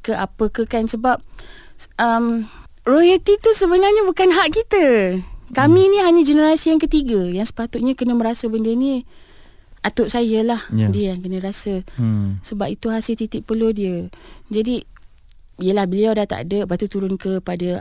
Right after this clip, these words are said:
Speaker 1: arwah bapak saya, and then sekarang turun kepada kami. Saya tak nak nanti orang kata macam, "Ah, kau ni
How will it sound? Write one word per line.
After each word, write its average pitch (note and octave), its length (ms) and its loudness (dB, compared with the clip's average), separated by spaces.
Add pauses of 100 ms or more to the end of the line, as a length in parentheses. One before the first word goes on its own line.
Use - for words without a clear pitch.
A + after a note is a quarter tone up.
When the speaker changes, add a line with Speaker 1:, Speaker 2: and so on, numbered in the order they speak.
Speaker 1:
arwah F3 160 -4
bapak E3 320 -8
saya, G3 320 -6 (480)
and F3 160 -4
then G3 80 -4
sekarang G3 400 -6
turun F#3+ 240 -6
kepada F3+ 240 -8
kami. E3+ 480 -4 (560)
Saya C#4+ 480 0
tak C#4 160 -2
nak C#4 160 0
nanti C#4 240 0
orang C4 160 0
kata C#4 240 -4
macam, C4+ 320 -4 (160)
"Ah, F3+ 320 -6 (240)
kau C#4 240 -6
ni C#4+ 320 -4